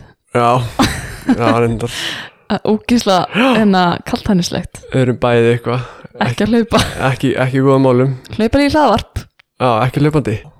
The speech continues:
Speaker 1: Við,
Speaker 2: Eh?
Speaker 1: þetta er bara partur af programmet, það
Speaker 2: Já.
Speaker 1: er meiðslin, geta haft svona áhrif.
Speaker 2: Já.
Speaker 1: En hérna, allt í lagi, ég ætla, fyrir bara að segja yfir þetta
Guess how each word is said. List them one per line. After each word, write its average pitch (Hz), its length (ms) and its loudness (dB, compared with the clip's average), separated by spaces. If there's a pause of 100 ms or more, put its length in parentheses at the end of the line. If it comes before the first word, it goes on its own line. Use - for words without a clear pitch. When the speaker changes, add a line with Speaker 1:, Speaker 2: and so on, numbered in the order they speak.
(200)
Speaker 1:
Við, - 100 0
Speaker 2:
Eh? 185 160 4
Speaker 1:
þetta 165 280 0
er 143 40 0
bara 135 180 0
partur 151 360 -2
af 131 60 -2
programmet, 135 440 -2
það - 320 -6
Speaker 2:
Já. 190 120 2 (120)
Speaker 1:
er 165 160 -10
meiðslin, 127 460 -2 (160)
geta - 280 -4
haft 123 220 -4
svona 113 220 -2
áhrif. 117 160 -8 (160)
Speaker 2:
Já. 180 340 2 (320)
Speaker 1:
En 143 240 2
hérna, 151 300 4
allt 175 120 0
í 202 60 4
lagi, 123 180 6
ég 147 60 6
ætla, 175 400 4
fyrir 190 240 0
bara 185 120 4
að 165 40 0
segja 185 140 6
yfir 123 120 4
þetta 117 180 2